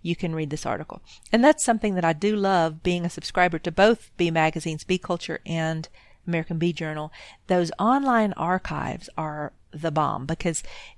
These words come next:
sometimes if I just feel like I'm not on top of my game and I want to refresh myself of everything I should be doing in a certain time, it's pretty fun. It's, it, and that's how I got this article, to just go back through and read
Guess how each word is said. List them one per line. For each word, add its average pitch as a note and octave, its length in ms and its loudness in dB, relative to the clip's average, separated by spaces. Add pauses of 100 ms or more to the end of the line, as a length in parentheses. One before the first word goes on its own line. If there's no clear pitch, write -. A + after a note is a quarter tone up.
(220)
sometimes C4+ 460 2
if G#3 140 0
I G#3 100 8
just G3 240 -2 (240)
feel C4 220 6
like G#3+ 240 8
I'm F3+ 160 4
not F3+ 460 6
on E3+ 160 0
top - 260 4
of F#3 100 -8
my F3 200 0
game D#3+ 420 0
and D#3 100 0
I D#3 60 0
want E3 180 0
to D#3+ 60 -2
refresh E3 480 2
myself E3+ 460 2
of D#3+ 120 0
everything F3 360 0
I E3 60 4
should E3+ 180 -2
be E3+ 100 0
doing F3 300 0
in E3+ 40 0
a E3 60 -2
certain - 300 -6
time, F3+ 320 -2 (320)
it's - 160 4
pretty C4+ 180 2
fun. A#3+ 300 2
It's, F3+ 160 0
it, G3+ 180 2
and F#3 100 -2
that's G3+ 200 4
how G3+ 100 6
I F#3 40 4
got F#3 120 4
this - 160 -8
article, G3 380 0 (240)
to F#3 80 -8
just G3+ 260 -2
go G3+ 220 6
back A#3+ 240 8
through A3 340 2 (400)
and F#3 220 2
read G#3 420 4